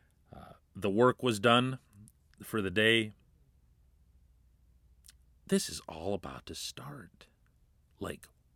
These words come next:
wow. I mean, today is July eighth. On July twenty-three, I'll be boarding a plane for Saint Louis. On July twenty-four,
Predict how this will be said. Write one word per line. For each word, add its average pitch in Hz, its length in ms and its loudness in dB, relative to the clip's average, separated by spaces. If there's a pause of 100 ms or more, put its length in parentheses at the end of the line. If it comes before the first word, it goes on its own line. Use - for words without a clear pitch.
(200)
wow. - 580 -14 (420)
I 123 100 -4
mean, 147 300 -2 (560)
today 139 680 2 (420)
is 104 140 -6
July 104 520 0
eighth. - 320 2 (1800)
On 101 320 -4
July 143 720 0 (240)
twenty-three, 139 800 -2
I'll 120 200 0
be 143 120 -4
boarding 131 580 -4 (120)
a 107 40 -8
plane 98 520 -2 (1400)
for 117 120 -4
Saint 120 300 -2
Louis. 107 320 0
On - 80 -4
July 107 340 0
twenty-four, 165 1000 -2